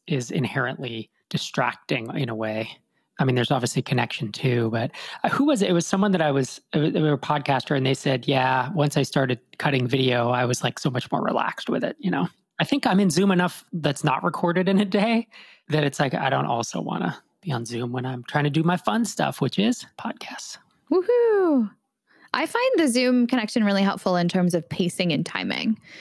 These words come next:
Speaker 2: Like, you just pick up on things in someone's face, like, when they're, when they wanna say something, when they're ready to talk, when they are coming to the conclusion of their thought. Like, I, I find the rhythm of that really helpful in a podcast.
Speaker 1: I could see that.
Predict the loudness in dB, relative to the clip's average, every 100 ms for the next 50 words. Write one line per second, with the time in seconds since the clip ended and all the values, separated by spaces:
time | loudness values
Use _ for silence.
0 | -20 _ -2 0 2 2 2 0 0 0
1 | 0 0 2 2 2 0 0 0 -2 -2
2 | -2 -2 0 0 2 0 0 -2 -4 -10
3 | -20 -14 -2 0 2 2 2 2 0 0
4 | 0 0 0 0 0 0 2 0 0 0
5 | 0 -2 0 0 0 2 2 2 0 _
6 | -2 0 2 -2 -2 0 0 0 -2 -2
7 | -2 0 0 0 0 0 0 0 -4 -4
8 | -4 -4 -6 -4 -4 -2 -2 0 0 0
9 | 0 0 0 0 0 -2 -2 -6 -8 -2
10 | 0 2 0 -4 -2 -2 -2 -2 -6 -4
11 | -4 -4 -6 -12 -16 -20 -4 0 0 -2
12 | -4 -4